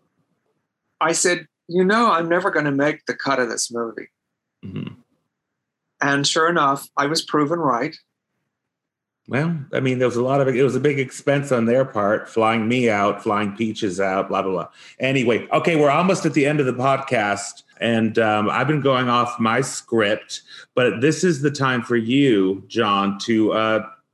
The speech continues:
Speaker 2: kind of open up and tell us anything you want to tell about yourself. What are your projects you have coming up?
Speaker 1: Very shortly, a magazine called Candy Transversal Magazine, issue number fourteen is going to be coming out.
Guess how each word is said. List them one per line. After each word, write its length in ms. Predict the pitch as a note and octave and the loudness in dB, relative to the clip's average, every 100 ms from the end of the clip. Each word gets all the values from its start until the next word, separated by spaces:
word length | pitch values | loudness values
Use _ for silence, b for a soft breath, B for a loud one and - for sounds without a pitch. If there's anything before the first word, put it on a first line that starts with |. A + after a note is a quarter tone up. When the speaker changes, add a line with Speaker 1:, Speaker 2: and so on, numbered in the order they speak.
| _ C#3+ | _ -2
Speaker 2:
kind 120 | C#3+ | -2
of 140 | C#3+ | 0
open 240 | B2+ C3+ C#3+ | -2 0 0
up 120 | C3+ | -2
and 100 | B2+ | -4
tell 160 | C#3 C#3 | 0 0
us 140 | C#3+ | 0
anything 280 | C#3+ C#3+ C#3+ | -2 -2 -2
you 120 | C3+ | 0
want 200 | C#3 B2+ | -2 -2
to 60 | C3+ | -2
tell 200 | C#3 D3+ | -2 0
about 220 | A#2 D#2+ | -2 -2
yourself. 480 | F2+ - F#2+ F#2+ - b b | -6 -4 -4 -4 -8 b b
What 200 | - C3+ | 0 2
are 140 | C#3 C3+ | 4 4
your 160 | C3+ | 2
projects 640 | C#3+ C3 A#2+ C#3+ B2 - - | 2 0 0 0 -2 -2 -4
you 140 | G#2 | -2
have 160 | G2 - | -4 -4
coming 360 | G2+ F#2+ F#2 | -6 -4 -6
up? 240 | F2+ - - _ _ _ _ _ _ _ _ _ - | -8 -10 -14 _ _ _ _ _ _ _ _ _ -4
Speaker 1:
Very 260 | F3 B3 | 2 2
shortly, 580 | C#4 - F#3 E3+ F3 F3 | 4 4 2 4 4 4
a 80 | D#3 | 4
magazine 840 | C#3+ C#3+ F#3 F3 D#3+ D3+ D#3 D#3 | 2 2 2 2 0 0 -2 -4
called 400 | - D3 C3+ C3 | -2 0 2 0
Candy 760 | - F3+ F#3 G3 G3+ G3 F#3+ F#3+ - | -4 -2 0 2 2 2 0 -2 -2
Transversal 1000 | F3 E3+ E3+ C#3+ C3 D3+ E3 - D3 D3+ | 0 2 0 0 2 2 2 0 0 0
Magazine, 800 | C#3+ C3 C3 C3+ A#2 A2 A2+ B2 C#3+ | 0 0 0 0 -2 -4 -6 -2 0
issue 360 | D3+ - E3 | 0 0 0
number 320 | C#3+ C#3 C#3+ | 0 -2 -2
fourteen 720 | C#3+ C#3+ C#3 C3+ - D3 C3+ | -2 -2 -2 -2 -4 -4 -4
is 140 | B2 - | -4 -4
going 220 | B2 A#2 | -4 -6
to 100 | - | -8
be 140 | A#2+ - - | -14 -12 -10
coming 240 | A#2 A2+ | -6 -4
out. 320 | G2+ A2+ - | -2 -4 -6